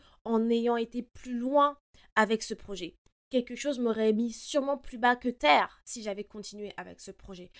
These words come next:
Donc, rejection is God protection.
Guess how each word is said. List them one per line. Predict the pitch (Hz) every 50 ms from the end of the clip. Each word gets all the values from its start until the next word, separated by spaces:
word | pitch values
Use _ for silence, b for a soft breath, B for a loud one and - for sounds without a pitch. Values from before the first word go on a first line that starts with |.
| B B B _
Donc, | 208 214 190 -
rejection | 214 247 285 285 233 - 302 311 311 - - - 240 220 226 226 - _
is | 214 202 196
God | - - 214 208 208 -
protection. | - - 175 - - 170 - - - 185 170 185